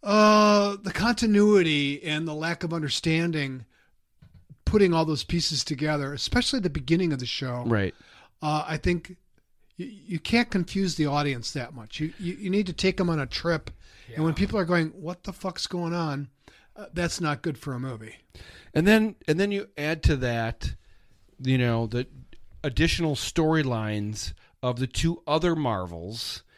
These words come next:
Speaker 2: in there, you know, in, uh, the young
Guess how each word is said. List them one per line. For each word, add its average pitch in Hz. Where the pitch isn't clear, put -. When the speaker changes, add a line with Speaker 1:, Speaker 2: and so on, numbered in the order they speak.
Speaker 2:
in 123
there, 101
you 127
know, 110
in, 113
uh, 101
the 123
young 139